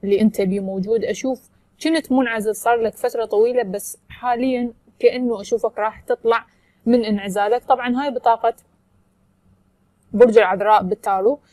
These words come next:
فممكن تكون أنت تتعامل مع شخص من برج العذراء وأنت ماخذ قرار اتجاه هذا الشخص إنه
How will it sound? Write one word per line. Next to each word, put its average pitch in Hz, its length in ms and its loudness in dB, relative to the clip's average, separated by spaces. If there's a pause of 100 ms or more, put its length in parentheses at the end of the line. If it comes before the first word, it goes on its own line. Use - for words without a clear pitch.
(180)
فممكن 302 520 2
تكون 262 220 0
أنت 247 220 0
تتعامل 214 680 -2
مع 196 240 -6
شخص 214 400 -8
من 196 200 -4
برج 196 280 -2
العذراء 202 680 2 (360)
وأنت 214 1000 2 (260)
ماخذ 233 300 -4
قرار 208 400 -6
اتجاه 202 340 -6
هذا 202 200 -6
الشخص - 400 -8
إنه 202 220 -6